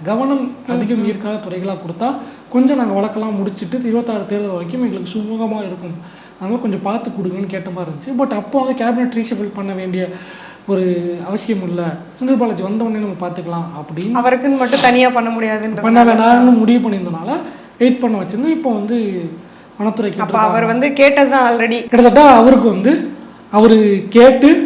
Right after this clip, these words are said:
Speaker 1: எதிர்பார்த்த துறை தான் கொடுக்கப்பட்டிருக்கு, அதனால அதுல பெரிய விஷயம் கிடையாது. இதுல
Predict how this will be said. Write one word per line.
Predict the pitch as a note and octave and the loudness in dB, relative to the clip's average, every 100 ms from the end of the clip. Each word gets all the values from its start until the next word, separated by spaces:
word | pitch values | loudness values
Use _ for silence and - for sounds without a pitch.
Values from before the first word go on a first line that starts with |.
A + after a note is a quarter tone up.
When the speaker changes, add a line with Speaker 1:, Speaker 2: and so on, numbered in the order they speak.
| - - - | -6 -6 2
Speaker 1:
எதிர்பார்த்த | C4 A#3+ A#3+ A3 | 6 6 4 2
துறை | A3 F#3+ | -2 -2
தான் | F#3 G3 | -2 -2
கொடுக்கப்பட்டிருக்கு, | G#3 G3+ E3 F3 E3+ E3 | -2 -2 -2 -4 -6 -8
அதனால | E3+ F#3 F#3+ G3+ | -8 -4 0 2
அதுல | F#3 F#3 | 0 -2
பெரிய | F3+ F3+ F3+ | -4 -4 -4
விஷயம் | E3 F3 E3+ | -6 -8 -8
கிடையாது. | D#3 D3+ D3 A3 - - - F3+ - - - - - - - - | -8 -10 -8 -8 -8 -16 -12 -10 -10 -16 -20 -20 -20 -20 -20 -6
இதுல | G#3 B3 | 2 6